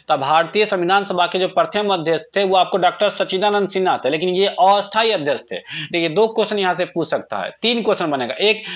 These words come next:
भारतीय संविधान सभा का गठन कब हुआ था? तो छह दिसंबर उन्नीस सौ छियालीस को हुआ था भारतीय संविधान सभा का गठन,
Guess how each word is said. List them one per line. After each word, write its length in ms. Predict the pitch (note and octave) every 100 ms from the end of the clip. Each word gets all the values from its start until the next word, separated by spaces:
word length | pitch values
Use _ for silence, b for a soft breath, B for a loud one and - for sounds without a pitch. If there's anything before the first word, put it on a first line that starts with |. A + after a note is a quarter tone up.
| D#3+
भारतीय 320 | D3 E3 G#3
संविधान 400 | G3 F3+ F3 G3
सभा 220 | F#3+ F#3 F3
का 140 | F#3+
गठन 460 | F3 E3 D#3+ A3+ A#3+
कब 200 | G3+ D#3
हुआ 160 | C#3 B2
था? 140 | B2+
तो 140 | C3+ -
छह 220 | F#3+ G3
दिसंबर 500 | F#3+ F#3 F#3 F3+ G3
उन्नीस 380 | G3 F3 F#3 E3+
सौ 100 | F#3+
छियालीस 460 | F#3+ F3 E3+ F#3+ G3
को 140 | F3
हुआ 220 | C3+ B2+ A2
था 160 | G#2+
भारतीय 340 | G2+ C3+ C3+ E3+
संविधान 360 | D#3 D3+ D#3+
सभा 220 | D#3 D#3 D#3
का 120 | D3+
गठन, 360 | C3+ C#3 A2 E2